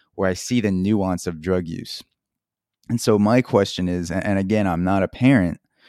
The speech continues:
but wouldn't it be more useful as a parent to have discussions with your kids about the nuance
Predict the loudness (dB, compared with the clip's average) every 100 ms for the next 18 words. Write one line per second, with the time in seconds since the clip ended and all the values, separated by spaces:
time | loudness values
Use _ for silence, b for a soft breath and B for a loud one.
0 | b b b _ -2 2 4 4 2 0
1 | 2 4 4 4 2 0 -6 -6 -8 -8
2 | -8 -12 -8 -4 -2 -2 -6 -10 _ -6
3 | -2 -2 -4 -6 -2 0 0 -2 -4 -6
4 | -8 -6 -2 -2 -2 -6 -6 -2 -2 -2
5 | -4 -2 0 -2 -2 -4 -4 -8